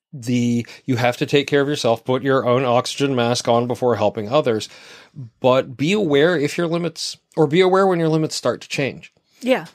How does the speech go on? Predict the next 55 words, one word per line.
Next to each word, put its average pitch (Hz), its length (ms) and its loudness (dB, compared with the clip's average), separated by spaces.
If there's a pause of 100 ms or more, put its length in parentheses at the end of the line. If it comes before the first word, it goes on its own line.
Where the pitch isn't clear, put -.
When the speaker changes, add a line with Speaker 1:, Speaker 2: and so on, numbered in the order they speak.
Speaker 1:
And 123 460 -2
I 131 200 2
was 131 180 -2
sort 185 200 2
of 160 100 0
aware 143 320 4
they 131 120 2
were 131 140 0
changing, 127 500 -4
but 120 140 -10
this 160 180 -2
was 131 160 -2
much 135 240 -2
more 135 180 0
of 120 80 0
a 120 80 2
hammering 123 420 -4
it 113 100 -2
in 110 140 -4
home. 107 360 -10 (540)
Uh, 95 180 -16
for - 220 -6
the 123 80 -2
first 165 260 2
time 156 220 2
on 147 100 4
one 139 100 2
of 139 60 0
these 127 120 0
trips, - 260 0
I 123 100 -2
came 143 240 0
home, 123 460 0 (680)
we, 113 220 -8 (520)
you 135 120 -2
know, 123 280 0 (400)
got 131 200 2
everything 143 380 2
in 143 80 2
the 135 100 0
house, 131 240 0
and 143 80 -2
I'm 139 60 -2
like, 139 180 0
"Well, 233 280 2 (280)
I'm 220 320 0
done 120 240 0
now," 117 220 0
and 117 120 -6
I 139 120 0
napped 117 320 -4
for, - 180 -10
like, 104 180 -4
two 104 220 -8
hours. - 420 -16